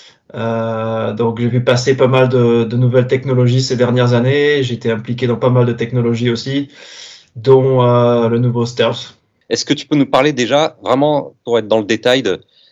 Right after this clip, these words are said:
Speaker 2: la conception du son et du feeling de cette face en carbone ?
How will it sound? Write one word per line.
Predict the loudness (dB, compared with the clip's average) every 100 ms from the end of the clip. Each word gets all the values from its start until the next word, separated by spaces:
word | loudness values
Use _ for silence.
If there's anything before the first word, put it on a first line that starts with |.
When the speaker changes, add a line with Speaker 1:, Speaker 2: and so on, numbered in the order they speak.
| -4
Speaker 2:
la | -4
conception | -4 -6 -4 -4
du | -4
son | -4 0 0
et |
du | 0 -6
feeling | -4 -2 0 0
de | -2
cette | -6 -4
face | -4 -2
en | -4
carbone ? | -2 -2 -2 -2